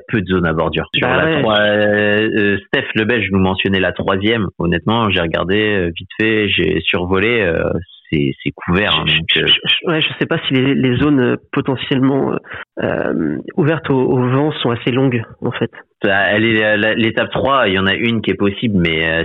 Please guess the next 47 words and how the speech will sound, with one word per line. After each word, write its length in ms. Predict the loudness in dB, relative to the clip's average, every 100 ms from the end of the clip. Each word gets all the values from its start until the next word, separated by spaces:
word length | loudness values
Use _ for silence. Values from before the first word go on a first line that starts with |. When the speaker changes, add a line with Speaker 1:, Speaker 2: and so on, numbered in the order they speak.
| -2
Speaker 1:
c'est 60 |
loin 160 | -2 0
de 60 | 0
l'arrivée. 320 | 0 0 -2 -6 _ _ -4
C'est 180 | -2 0
Speaker 2:
Surtout, 240 | 0 0 0
il 80 |
faudra... 360 | -2 -2 0 0 -2
Et 40 | -2
puis 180 | 0
en 60 | 0
vrai, 200 | 0 -2 -2
c'est 60 | -2
le 40 |
genre 100 | -2
de 60 | -2
truc 160 | -4
que 60 | -4
tu 60 | -2
vois 120 | 0
la 100 | 0
veille, 240 | 0 -2 -4
dans 100 | -6 -6
quel 140 | -4 -4 -4
sens 140 | -4
souffle 300 | -4 -4 -4
le 60 | 0
vent, 220 | 0 0
à 60 | -2
quelle 180 | -4
vitesse. 300 | -4 -2 -4 -4 -8 -8 -8 _ -8 -2
C'est, 200 | 0 2
Speaker 1:
On 40 |
est 80 | 2
d'accord. 280 | 2 0 -4 _ -12 -4
Speaker 2:
c'est, 160 | -2 -2
c'est 60 | -2
un 60 |
peu 140 | -2 0
compliqué. 360 | 0 -2 -4 -2
On 80 | 0
va 80 | 0
dire, 100 | 0
c'est 80 | -2
pas 60 | -4
comme 140 | -2
Paris-Nice 360 | 0 0 2 0